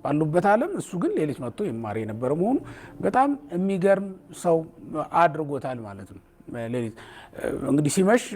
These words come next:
ህዝቡ ሁሉ ይበተኑ ነበር የሚለው ከጴጥሮስና ከሌሎቹ ደቀ መዛሙርት በስተቀር ክርስቶስ ባደረበት የሚያድር ማንም የለም።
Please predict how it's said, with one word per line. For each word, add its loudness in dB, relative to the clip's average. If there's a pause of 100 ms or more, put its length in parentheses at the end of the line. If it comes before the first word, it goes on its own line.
ህዝቡ -4
ሁሉ 2
ይበተኑ 2
ነበር -4
የሚለው -4
ከጴጥሮስና 0
ከሌሎቹ 0
ደቀ -2
መዛሙርት -2
በስተቀር -2
ክርስቶስ -2
ባደረበት 0
የሚያድር -2
ማንም 2
የለም። -8